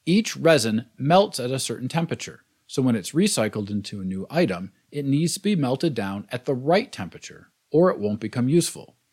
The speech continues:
Not all resins can be recycled, and not all recycling groups can handle all resins. Recycling plastics comes with its own set of challenges. For instance, plastics like P E E K and P E T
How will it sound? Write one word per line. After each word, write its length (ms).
Not 420
all 280
resins 460
can 220
be 320
recycled, 600
and 220
not 280
all 220
recycling 640
groups 560
can 140
handle 560
all 220
resins. 580
Recycling 600
plastics 640
comes 340
with 160
its 140
own 240
set 180
of 80
challenges. 640
For 140
instance, 420
plastics 540
like 320
P 140
E 400
E 40
K 540
and 160
P 140
E 240
T 480